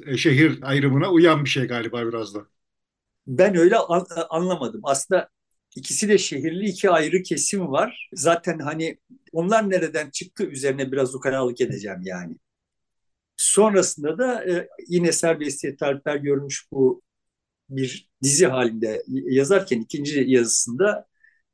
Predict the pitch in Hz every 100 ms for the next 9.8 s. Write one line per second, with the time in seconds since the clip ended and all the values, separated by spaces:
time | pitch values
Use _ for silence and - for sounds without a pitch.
0 | - - - 131 - - - 170 165 151
1 | 143 139 147 147 139 131 147 147 151 -
2 | 117 - _ _ _ _ 135 127 160 160
3 | 156 - 120 120 170 196 - _ _ _
4 | _ _ _ 190 180 202 175 135 156 156
5 | 139 160 185 - 156 165 139 - _ _
6 | _ 143 151 143 147 139 95 - _ 117
7 | 113 120 175 226 98 - _ _ 156 156
8 | 156 147 143 156 156 139 160 151 156 160
9 | 147 147 135 - 123 156 185